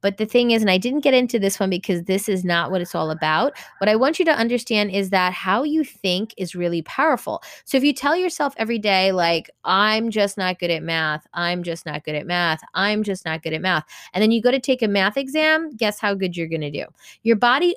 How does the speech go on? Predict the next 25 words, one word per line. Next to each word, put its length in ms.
responds 920
and 160
your 120
brain 300
responds 460
to 80
the 80
way, 200
like, 180
what 140
you're 100
telling 400
it, 160
it 140
believes 400
it's 180
true. 360
It 100
actually 340
can't 280
tell 160
the 100
difference 380
between 420
fact 560